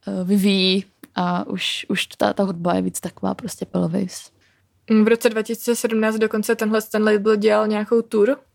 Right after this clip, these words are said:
Speaker 2: Dirty
Speaker 1: Mhm.
Speaker 2: Hit Tour, eh, kde vlastně jeli tyhle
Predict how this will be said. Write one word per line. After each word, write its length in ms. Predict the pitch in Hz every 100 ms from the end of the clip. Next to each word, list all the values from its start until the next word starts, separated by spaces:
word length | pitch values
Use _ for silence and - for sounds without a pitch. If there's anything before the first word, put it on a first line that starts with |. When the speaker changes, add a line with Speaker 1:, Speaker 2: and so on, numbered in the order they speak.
| - 214
Speaker 2:
Dirty 340 | 190 202 220
Speaker 1:
Mhm. 80 | 226
Speaker 2:
Hit 160 | 247 -
Tour, 240 | 190 208 269 - - - _ -
eh, 320 | 208 202 202
kde 240 | 208 208 202
vlastně 380 | 202 - 208 202
jeli 220 | 202 196
tyhle 280 | 208 208